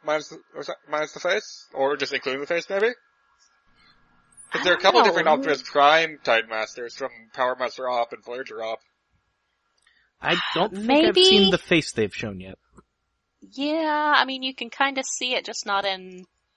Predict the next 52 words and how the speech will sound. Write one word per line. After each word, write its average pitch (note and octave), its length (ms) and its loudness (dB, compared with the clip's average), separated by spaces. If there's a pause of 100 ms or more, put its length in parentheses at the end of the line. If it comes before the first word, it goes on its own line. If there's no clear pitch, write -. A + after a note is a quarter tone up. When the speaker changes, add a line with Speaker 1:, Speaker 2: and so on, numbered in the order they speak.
(220)
Speaker 2:
lots F3 340 -4
of D#3 100 -14
Speaker 1:
Yeah. C#3 120 -12
Speaker 2:
detail. - 400 -6 (540)
It's - 120 -10
hard G3+ 180 4
to F#3 60 -20
Speaker 1:
I - 20 -16
mean, - 40 -12
Speaker 2:
tell F3+ 100 2
Speaker 1:
I'm F3+ 120 2
Speaker 2:
if - 0 -
it's A#3+ 200 0
Speaker 1:
actually - 140 -2
Speaker 2:
got, C3+ 140 -2
Speaker 1:
su-, C#3 60 -10
Speaker 2:
like, C#3 180 -8
Speaker 1:
I'm E3+ 160 -2
actually A3 160 -6
Speaker 2:
a F#3 100 -6
Speaker 1:
surprised E3+ 180 -4
Speaker 2:
mask. D#3+ 280 2
Speaker 1:
the D3+ 80 -8
body, C#3 380 -2 (320)
the - 80 -18
body B2+ 340 -2
looks B2+ 260 -4
like C3 140 -6 (100)
Magnus A#2 380 -6
at A2+ 80 -10
all, C#3 360 0
considering B2 560 -12 (380)
a B2 60 -6
lot B2 240 0
of A#2 60 -16
the A#2 60 -14
Titan A2+ 280 -12
Masters, A2 580 -10
but A2+ 220 -10 (640)
Speaker 2:
Mm-hmm. G#3 280 -10 (320)
Well, C4+ 380 4
it's - 180 -8
mostly A#3+ 360 0
just - 180 -6
sorta D3+ 240 -2
white. C#3 340 -4 (520)
It's - 220 -10
just - 280 -12
white, - 200 -6
Speaker 1:
Yeah. G#2+ 240 -4
Speaker 2:
you E3 160 -2
know. - 160 -10